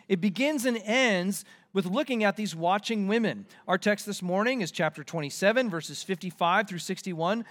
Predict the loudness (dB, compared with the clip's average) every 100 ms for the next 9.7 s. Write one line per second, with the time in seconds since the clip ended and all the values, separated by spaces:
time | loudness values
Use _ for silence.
0 | -18 -10 0 0 2 2 2 0 -2 2
1 | 4 4 0 0 -4 -6 -6 0 0 0
2 | -2 -4 -2 -2 -2 -2 2 4 4 0
3 | -12 -12 _ _ -20 -6 -4 0 0 0
4 | -2 -2 -4 2 4 4 0 -4 -2 2
5 | 4 4 4 2 2 2 2 2 2 2
6 | 4 4 2 2 4 4 4 -2 2 4
7 | 4 2 0 0 0 -2 -2 -12 -12 -18
8 | -16 -2 2 4 4 4 4 2 0 -4
9 | -4 -6 -2 0 2 0